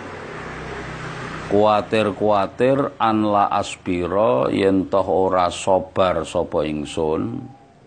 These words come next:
anhunna saking nisa Banil Asfar. Lah krana nggak sabar, fa'aftatina, mongko dadi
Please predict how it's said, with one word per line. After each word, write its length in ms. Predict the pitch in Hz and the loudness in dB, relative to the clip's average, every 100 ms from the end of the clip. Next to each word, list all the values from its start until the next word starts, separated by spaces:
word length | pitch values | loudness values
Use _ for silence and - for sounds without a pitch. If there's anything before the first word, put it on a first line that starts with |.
| - | -4
anhunna 800 | 95 92 87 92 87 92 113 113 | -2 0 0 0 0 0 0 0
saking 720 | 95 90 82 101 110 123 139 - - - - - _ _ - | 0 -2 -2 0 2 0 -2 -10 -20 -20 -20 -20 _ _ -4
nisa 640 | 90 87 - 104 117 - | -2 -2 0 0 0 -2
Banil 400 | - 90 87 90 | -4 -4 -2 -2
Asfar. 640 | - 98 - 82 73 - - - - - _ _ _ _ _ _ _ _ _ _ _ _ _ _ _ _ _ _ _ | -2 -4 -4 -6 -6 -8 -20 -20 -20 -20 _ _ _ _ _ _ _ _ _ _ _ _ _ _ _ _ _ _ _
Lah 160 | 98 87 | -10 -8
krana 400 | - 98 107 113 | -2 0 2 2
nggak 200 | 107 101 - | 2 0 0
sabar, 480 | 151 185 - 117 110 | -2 -2 0 -2 0
fa'aftatina, 1200 | - - 101 - - 98 90 139 151 143 120 101 | -2 0 0 -4 -2 -2 0 -2 0 -2 -2 -2
mongko 800 | 95 92 90 85 98 90 85 82 - _ _ _ _ _ | -2 0 -2 2 4 4 2 -2 -14 _ _ _ _ _
dadi 640 | 92 82 - 98 95 90 | -2 -2 -2 0 2 0